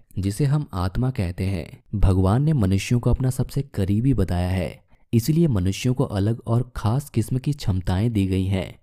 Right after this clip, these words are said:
लेकिन इंसानों की भौतिक मानसिकता ने उन्हें घोर पापी, स्वार्थी, लालची और आलसी बना दिया है। इंसानों ने खुद को दिव्यता और उसके गुणों से अलग कर लिया है। इतना ही नहीं, इसी धरती पर अपने साथ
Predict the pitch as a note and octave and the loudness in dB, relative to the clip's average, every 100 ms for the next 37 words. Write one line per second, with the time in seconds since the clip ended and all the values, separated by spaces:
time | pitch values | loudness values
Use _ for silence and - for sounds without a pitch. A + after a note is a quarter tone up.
0 | _ F#2 F#2 A#2 F3 D#3+ C#3 C3 B2 C3 | _ -4 -2 0 -2 -2 -4 -2 -2 -2
1 | D3 D3+ B2 G2+ F#2 - C#3+ G#2 F2 F2+ | -2 -2 2 2 2 -2 -2 -2 -2 -2
2 | G2+ - G#2 G2 A1 - - A2 C3 C3 | -4 -2 0 0 -4 -10 -4 0 2 2
3 | G2 F#2+ C3 - F2+ F2 G2+ E2 - - | 2 4 2 2 2 2 0 -2 -8 -20
4 | - G#2+ F#2+ G2+ - G2 - - - F#2 | -2 2 2 0 -2 -4 -4 -16 -12 -2
5 | F2 G#2 C3+ E3+ E3 D#3+ - F#2 G#2+ B2 | 0 2 0 2 2 2 -2 -2 -2 -2
6 | D#3 A2+ F2+ F2 F2+ F2 F2+ E2 - - | 0 0 0 0 0 0 -2 -4 -8 -20
7 | - G#2 F#2 - F#2 B2+ D3 D3 A#2 - | -4 -2 -2 2 4 4 2 2 0 2
8 | C#3+ A2 G2 F#2+ A2+ A2+ B2 A#2+ - C3+ | 2 4 2 2 0 0 2 0 0 -2
9 | G#2 G2 A2+ - G2 - - _ - G2+ | 2 2 4 2 0 -2 -12 _ -2 0
10 | D3 - G2+ F#2 F#2+ F2 F#2+ A#1 - _ | 0 -2 -2 0 0 0 -2 -4 -12 _
11 | _ - F#2+ A2 A2+ A2+ G#2 F#2 - - | _ -4 0 2 4 4 2 0 -6 -18
12 | _ A2+ A#2 E3 A#2 A2+ B2 C3+ C#3+ - | _ 0 2 2 4 2 2 0 0 0
13 | A#2 C#3+ D3 - F2+ G2+ | -2 0 0 0 -2 0